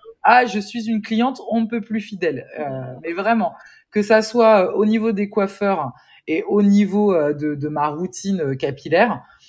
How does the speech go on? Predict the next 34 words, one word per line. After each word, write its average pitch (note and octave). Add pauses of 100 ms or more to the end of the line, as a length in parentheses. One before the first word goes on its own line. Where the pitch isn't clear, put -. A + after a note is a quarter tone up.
(180)
si B3+
pour A3
moi A3+
ça G#3
fonctionne, F#3+ (300)
tant C4+
que A#3
mon A3+
cheveu, A3+ (480)
euh, B2 (840)
aime G3+
le, F3
kiffe -
le F#3
produit F#3
et D#3+
réagit D#3+
correctement F3+
au E3
produit, E3 (580)
je, D3
je C#3
vais F#3+
jusqu'au E3+
bout, D#3+
quoi. A#2 (960)
Ah, C3+ (800)
euh, -
donc, G#3
euh, F#3+
du F3
coup, C#4+
euh, G#3+
voilà. F3